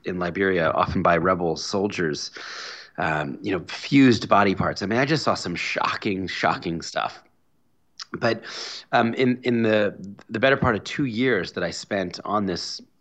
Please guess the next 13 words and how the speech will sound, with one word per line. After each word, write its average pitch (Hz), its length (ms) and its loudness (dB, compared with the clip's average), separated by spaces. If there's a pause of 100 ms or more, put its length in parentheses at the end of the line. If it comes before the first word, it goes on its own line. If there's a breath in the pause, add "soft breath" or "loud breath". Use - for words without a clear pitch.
humanitarian 110 500 0
mission 80 260 -4
in 101 160 -4
West 92 220 -2
Africa, 87 520 0 (580 loud breath)
the 143 140 8
one 180 360 8
thing 160 200 6
that 104 100 4
I, 98 220 2 (200)
I 113 100 -4
just 143 220 -8
couldn't 208 440 0